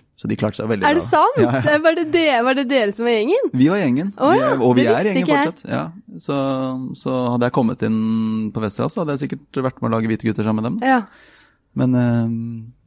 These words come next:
Speaker 1: men ja, det var de jeg lagde skolerevy med, og så
Speaker 2: Ja.
Speaker 1: kom de inn og ikke jeg, og det husker jeg var brutalt. Det var, eh, ordentlig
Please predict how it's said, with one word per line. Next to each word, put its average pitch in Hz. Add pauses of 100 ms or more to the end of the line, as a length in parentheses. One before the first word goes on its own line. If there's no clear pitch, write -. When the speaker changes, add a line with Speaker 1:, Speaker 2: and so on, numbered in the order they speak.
(160)
Speaker 1:
men 131
ja, 131
det 139
var 135
de 127
jeg 123
lagde 120
skolerevy 101
med, 123
og -
så 123
Speaker 2:
Ja. 113
Speaker 1:
kom 117
de 110
inn 113
og 123
ikke 113
jeg, 110
og 110
det 107
husker -
jeg -
var 101 (680)
brutalt. 117 (420)
Det 123
var, 117
eh, 110
ordentlig 113